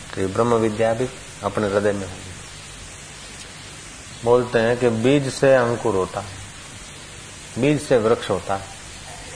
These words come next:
और कोई बोलते हैं वृक्ष था तभी तो बीज हुआ, और दूसरे बोलते हैं नहीं, बीज था तभी तो वृक्ष हुआ। तो कर्मों से देह बनती है और देह से कर्म होते हैं।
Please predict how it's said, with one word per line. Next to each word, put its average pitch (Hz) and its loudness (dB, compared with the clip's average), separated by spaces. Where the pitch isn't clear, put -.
और 98 -8
कोई 135 6
बोलते 127 6
हैं 120 8
वृक्ष 127 6
था 135 8
तभी 143 8
तो 143 8
बीज 131 4
हुआ, 131 4
और 104 0
दूसरे 139 8
बोलते 139 8
हैं 135 8
नहीं, 123 8
बीज 143 6
था 139 10
तभी 143 10
तो 131 6
वृक्ष 98 4
हुआ। 110 4
तो 98 -6
कर्मों 147 10
से 143 8
देह 120 8
बनती 113 4
है 107 -6
और 107 6
देह 139 10
से 143 6
कर्म 139 10
होते 101 2
हैं। 98 -4